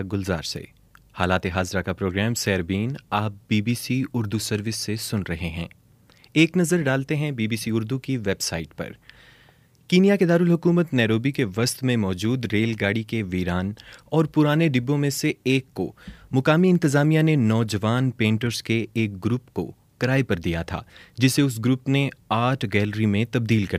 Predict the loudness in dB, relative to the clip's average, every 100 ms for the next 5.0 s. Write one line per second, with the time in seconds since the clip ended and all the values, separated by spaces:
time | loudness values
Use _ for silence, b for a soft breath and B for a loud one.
0 | -4 -4 -2 -4 -6 B B B B 2
1 | 2 -2 -16 -2 2 4 4 4 4 4
2 | 0 0 2 2 2 2 2 2 2 0
3 | 2 2 0 0 0 0 0 0 0 -4
4 | b b b 2 4 4 2 -2 0 -2